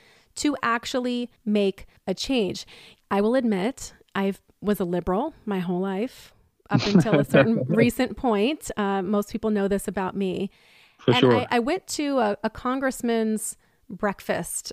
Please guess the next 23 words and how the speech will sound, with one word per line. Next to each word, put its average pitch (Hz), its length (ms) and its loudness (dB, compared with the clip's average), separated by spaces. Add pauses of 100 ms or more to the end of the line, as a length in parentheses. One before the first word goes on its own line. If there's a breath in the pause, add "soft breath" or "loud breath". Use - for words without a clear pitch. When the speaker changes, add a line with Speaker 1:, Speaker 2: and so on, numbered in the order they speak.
Speaker 1:
um, 185 600 -2 (180)
a 220 60 -4
couple 226 260 0
months 196 260 -2
back, - 380 -4 (220 soft breath)
and 208 120 0
he's 269 220 2
a 392 60 2
Republican, 190 580 0
and 190 80 0
that's 220 180 -2
just, - 240 -4 (180)
you 233 120 -6
know, 254 60 0
Republicans 285 500 0
were 226 100 0
really 214 240 2
not 202 220 -2
something 185 340 -4
I 185 160 -4
necessarily 180 720 -6
aligned 185 580 -4
with - 320 -10